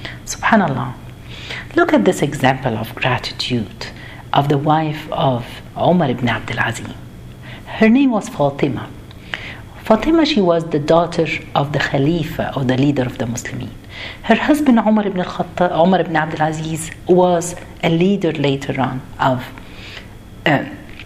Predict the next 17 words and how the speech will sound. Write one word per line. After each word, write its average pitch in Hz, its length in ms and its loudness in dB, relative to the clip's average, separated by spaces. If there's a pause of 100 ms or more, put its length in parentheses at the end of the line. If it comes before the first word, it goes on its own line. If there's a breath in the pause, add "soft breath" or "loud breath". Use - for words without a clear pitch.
(300)
the 160 100 6
Muslim 139 380 2
nation. 113 280 -2 (400 loud breath)
And 233 160 6
her 226 300 2 (160)
four 311 280 6
brothers, 214 720 2 (240)
they 180 160 6
were 175 280 4 (1200)
leaders 202 500 6 (120)
of, - 120 -2 (200)
so 294 200 2
she 285 180 6
comes 320 280 4
from 214 260 2
a 190 60 0
very, 160 600 4